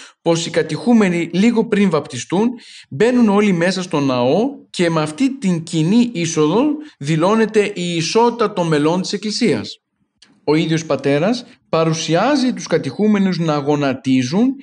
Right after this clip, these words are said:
υψώνοντας τα χέρια τους προς τον Θεό, ε, ευχαριστώντας Τον για τη μεγάλη δωρεά του βαπτίσματος. Με αυτόν τον τρόπο δεικνύεται το γεγονός ότι οι κατηχούμενοι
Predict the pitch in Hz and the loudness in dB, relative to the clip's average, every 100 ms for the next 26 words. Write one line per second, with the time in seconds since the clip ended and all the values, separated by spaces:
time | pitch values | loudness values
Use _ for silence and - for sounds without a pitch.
0 | - 151 151 - 190 214 202 190 - - | -4 -4 -4 -2 0 2 0 -2 -4 -2
1 | 185 180 165 139 - - 139 131 131 135 | -2 0 -4 -4 -6 -4 -2 -2 0 2
2 | 190 240 - 165 - 151 156 139 135 185 | 2 -2 -4 -4 0 -2 0 -2 0 0
3 | 185 180 165 - 220 240 240 - - - | 2 2 0 0 2 2 0 -8 -16 -4
4 | 160 160 160 143 175 214 208 165 151 147 | -2 0 0 0 0 0 0 2 2 2
5 | 160 170 165 170 190 135 117 - - - | 0 -2 -2 0 0 0 -4 -6 -14 -18
6 | _ _ _ _ - - - 151 156 151 | _ _ _ _ -20 -16 -2 2 4 2
7 | 139 196 180 165 135 143 143 139 175 220 | -2 -2 0 0 0 2 2 2 -2 -2
8 | - _ _ - 135 156 165 208 240 240 | -6 _ _ -14 -6 -4 0 4 6 4
9 | 220 180 180 165 170 185 180 160 - - | 2 0 0 0 2 2 2 0 -6 -18
10 | _ _ 165 175 180 131 120 - _ _ | _ _ 2 4 2 -2 -4 -8 _ _
11 | 175 160 175 170 - 220 170 147 | -6 -2 -2 -2 2 4 4 2